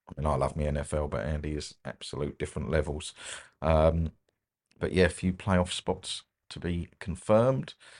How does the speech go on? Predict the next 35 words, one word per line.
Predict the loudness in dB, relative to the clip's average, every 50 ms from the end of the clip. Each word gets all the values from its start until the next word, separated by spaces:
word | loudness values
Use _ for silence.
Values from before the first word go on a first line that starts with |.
| -20 _ _ _ -8
Uh, | -2 0 0 0 0 -2
San | -6 -8 -4 -2 -2 -2 -4
Francisco | -4 -4 -4 -4 -4 -6 -8 -8 -8 -8 -8 -6 -4 -4 -4 -4 -6
number | -6 -6 -6 -4 -4 -4
one | -4 -4 -4 -4 -6
seeds. | -6 -6 -4 -4 -4 -4 -4 -6 -6 -4 -4 -4 -4 -6 -14 -16 -14 -14 -14 -14 -16 -14 -8 -4
Um, | -2 -2 0 0 -2 -2 -4 -4 -6 -14 -20 -20 -20 -20 -18 -16 -16 -16 -12 -6
here | -2 2 4 6
we | 6 6 8
go. | 12 12 12 12 12 12
This | 12 10 2 2 2 2
could | 0 0 -2 2
be | 4 4 6
the | 8 8 8
year. | 8 8 8 12 12 12 12
This | 10 6 4
could, | 2 4 6
I | 6 6
keep | 6 6 4 4 6
saying, | 6 8 8 10 10
I | 8 6
keep | 6 4 -2 -2 2
getting | 2 2 2
excited. | 2 2 2 2 6 6 6 6
Let | 6 4
me | 2
say | 0 2 2
this | 2 2 2 2
when | 2 2
I | 2
start | 6 6 6 8 8
letting | 6 4 4
myself | 2 -2 2 2 2 2 4
get | 2 0
excited. | 0 0 0 0 4 4 4 4 2 -2 -4 -4